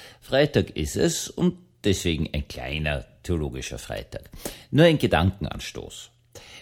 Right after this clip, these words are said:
Äh, mit der großen Serie Einführung ins Neue Testament geht's erst nächste Woche weiter. Ganz so richtig bin ich noch nicht gelandet. Ich gestehe es,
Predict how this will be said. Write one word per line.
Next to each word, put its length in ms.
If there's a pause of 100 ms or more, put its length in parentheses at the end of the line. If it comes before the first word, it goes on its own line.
(140)
Äh, 140
mit 520
der 100
großen 420
Serie 500
Einführung 360
ins 180
Neue 180
Testament 500
geht's 200
erst 240
nächste 340
Woche 300
weiter. 320
Ganz 440
so 200
richtig 560 (240)
bin 200
ich 160
noch 180
nicht 220
gelandet. 440
Ich 140
gestehe 320
es, 140